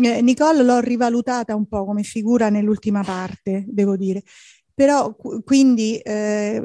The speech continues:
un po', mm, eh, un po' questo, insomma, eh, le, i personaggi e, e nella trama ho trovato lo scialo, cioè proprio questa,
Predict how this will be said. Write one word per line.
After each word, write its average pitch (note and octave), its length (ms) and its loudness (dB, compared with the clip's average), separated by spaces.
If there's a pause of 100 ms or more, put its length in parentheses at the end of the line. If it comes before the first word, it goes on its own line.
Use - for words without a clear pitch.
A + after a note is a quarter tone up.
(160)
un A#3 280 2
po', C4 480 8
mm, A3 340 4 (420)
eh, G#3 440 -2
un A#3 200 2
po' B3+ 180 2
questo, G3+ 460 -2
insomma, G3+ 520 -2 (440)
eh, G3+ 300 4
le, G3+ 580 2
i A#3 340 -2
personaggi A3 960 4
e, G#3+ 320 2
e G3+ 40 4
nella A3 320 2
trama C4+ 360 2
ho G#3 100 -4
trovato G#3+ 600 -4
lo A3 160 4
scialo, G#3+ 800 0
cioè A#3+ 200 0
proprio A3+ 320 -2
questa, A3+ 400 -2